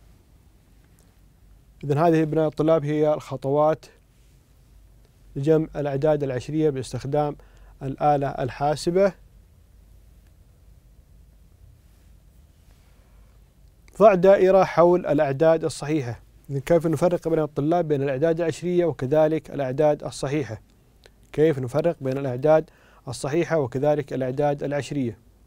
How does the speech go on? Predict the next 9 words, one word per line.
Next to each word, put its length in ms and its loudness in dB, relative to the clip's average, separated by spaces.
أحسنتم، 400 -2
إذا 140 2
من 160 0
خلال 480 4
وجود 320 4
الفاصلة. 480 -2
عند 120 -2
مشاهدة 480 0
الفاصلة 540 -2